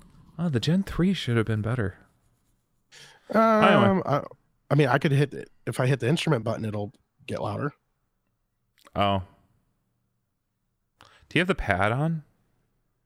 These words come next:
Speaker 2: What pad? There's, there's instrument and then there's air are the two buttons for this channel.
Speaker 1: Oh, okay.
Speaker 2: And, and then direct monitor choices, um, and then also, uh,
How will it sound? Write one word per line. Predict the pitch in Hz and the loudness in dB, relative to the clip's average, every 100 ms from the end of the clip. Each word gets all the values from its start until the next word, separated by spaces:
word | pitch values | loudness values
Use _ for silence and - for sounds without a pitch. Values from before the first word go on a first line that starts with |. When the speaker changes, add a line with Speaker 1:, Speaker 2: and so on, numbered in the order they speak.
| _ _ _ _ _ _ _ _ _ _ _ _ _ - - _ _ _ | _ _ _ _ _ _ _ _ _ _ _ _ _ -20 -20 _ _ _
Speaker 2:
What | 139 151 | -6 -6
pad? | - 113 113 117 127 - | -6 -4 -4 -4 -8 -8
There's, | 139 143 139 | -2 0 -2
there's | 139 143 143 139 | -4 -2 0 0
instrument | 139 135 165 160 | -2 0 0 2
and | 135 | 2
then | 135 127 | 2 2
there's | 123 - | 0 -2
air | 123 120 127 127 127 _ _ _ - | -4 -2 -2 -2 -6 _ _ _ -4
are | 120 | -2
the | 117 | -2
two | - | -2
buttons | 113 113 104 110 113 - 151 - | -2 -2 -2 -2 -4 -8 -12 -12
for | - | -6
this | 117 - | -4 -4
channel. | - 123 120 - - | -6 -6 -8 -8 -6
Speaker 1:
Oh, | 92 | -4
okay. | 95 - | -4 -4
Speaker 2:
And, | 123 117 - _ - | -2 -2 -2 _ 0
and | 135 127 | 2 4
then | 131 120 | 4 4
direct | 123 120 - | 2 0 2
monitor | 139 165 160 160 | 2 2 2 0
choices, | - 165 151 156 151 147 - - - - - - _ _ _ | 0 0 0 2 0 0 -6 -14 -20 -20 -20 -20 _ _ _
um, | 117 113 110 117 | -2 0 -2 -2
and | - 117 | 0 2
then | 113 113 | 2 2
also, | - 110 113 - 107 107 104 104 - | 0 0 0 0 2 2 0 -2 -2
uh, | 107 107 101 85 | -2 0 0 -2